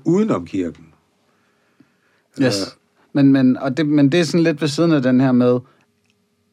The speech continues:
Speaker 2: har vi en medfødt, et medfødt religiøst instinkt? Eller er det, fordi jeg mener jo snarere, at det virker meget, meget tillært, at man får at vide,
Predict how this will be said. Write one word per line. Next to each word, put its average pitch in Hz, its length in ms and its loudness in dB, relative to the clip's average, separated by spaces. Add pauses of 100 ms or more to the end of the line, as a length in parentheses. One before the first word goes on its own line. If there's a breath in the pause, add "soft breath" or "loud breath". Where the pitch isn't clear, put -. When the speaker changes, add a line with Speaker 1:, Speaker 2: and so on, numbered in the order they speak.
(380)
Speaker 2:
har 143 280 -6
vi 139 160 2
en 139 220 4
medfødt, 127 720 -4 (760)
et 117 100 -8
medfødt 123 600 -2
religiøst 98 460 -8
instinkt? 95 480 -10 (520 soft breath)
Eller 117 180 -2
er 110 200 -4
det, 123 200 -4 (300)
fordi 110 220 -6
jeg 117 160 0
mener 117 280 2
jo 101 80 -4
snarere, 131 320 0
at 117 60 -4
det 110 100 -6
virker 107 200 -4
meget, 107 260 0
meget 107 220 -2
tillært, 127 560 -2 (540 soft breath)
at 110 140 -6
man 104 200 -6
får 104 260 -4
at 95 120 -8
vide, 156 400 4